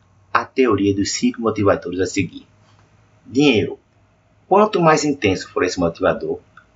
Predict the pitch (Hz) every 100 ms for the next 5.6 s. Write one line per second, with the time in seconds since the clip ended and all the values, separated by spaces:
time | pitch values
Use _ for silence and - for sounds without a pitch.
0 | - 120 127 135 120 - 98 95 95 87
1 | 87 - 107 127 - 113 110 101 95 98
2 | - 85 87 - - - 110 87 85 -
3 | _ _ _ _ 107 101 92 85 90 82
4 | 92 90 80 80 - - - 85 85 85
5 | 69 - - - -